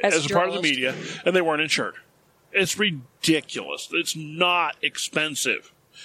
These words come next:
Speaker 2: to get renter's insurance. It's
Speaker 1: Yeah.
Speaker 2: not.
Speaker 1: I work, uh, volunteer for the Red Cross, and those are the people we're giving emergency aid to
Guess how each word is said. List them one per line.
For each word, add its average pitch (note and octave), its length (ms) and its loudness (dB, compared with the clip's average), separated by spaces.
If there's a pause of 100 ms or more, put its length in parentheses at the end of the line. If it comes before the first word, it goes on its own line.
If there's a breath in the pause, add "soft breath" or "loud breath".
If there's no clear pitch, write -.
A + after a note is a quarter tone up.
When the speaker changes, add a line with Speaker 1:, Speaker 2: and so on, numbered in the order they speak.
(200 loud breath)
Speaker 2:
to D#3+ 80 0
get D#3+ 160 0
renter's D3 420 -2
insurance. G#2+ 680 -6
It's D#3+ 220 -2
Speaker 1:
Yeah. F3 120 -2
Speaker 2:
not. D3 420 0 (520 soft breath)
Speaker 1:
I A3 100 4
work, G3+ 300 2 (160)
uh, E3 200 4
volunteer F#3+ 480 2
for F3+ 120 -2
the E3 80 0
Red D#3+ 200 2
Cross, E3 420 2
and D3+ 180 -4
those G3+ 340 2
are - 20 -20
the E3 100 -4
people G3 400 0
we're E3+ 140 -2
giving F3 260 0
emergency D#3+ 720 -2
aid F3 380 0
to C3+ 360 -4